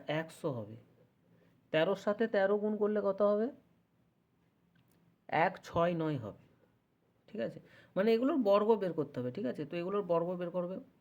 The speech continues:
বর্গ বের করা বলে দিলাম, দশের সাথে দশ গুণ, দশ into দশ, তাহলে কী হবে? দশ দশে একশো। তো এরকম করে করে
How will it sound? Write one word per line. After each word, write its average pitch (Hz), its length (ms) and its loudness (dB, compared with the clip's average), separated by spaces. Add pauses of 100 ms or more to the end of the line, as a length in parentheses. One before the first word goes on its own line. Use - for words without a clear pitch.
বর্গ 156 200 0 (100)
বের 185 160 -4
করা 190 140 0
বলে 180 300 2
দিলাম, 185 160 -4 (120)
দশের 165 280 -4
সাথে 202 180 -4 (120)
দশ 170 120 0 (140)
গুণ, 104 140 -10 (600)
দশ 185 120 4 (120)
into 196 220 -8 (420)
দশ, 95 160 0 (640)
তাহলে 180 240 -4
কী 202 60 -6
হবে? 202 180 -2
দশ 170 160 0 (120)
দশে 170 220 -4 (140)
একশো। - 240 -12 (140)
তো - 120 -20
এরকম 180 280 -2
করে 190 180 -2
করে 196 120 -4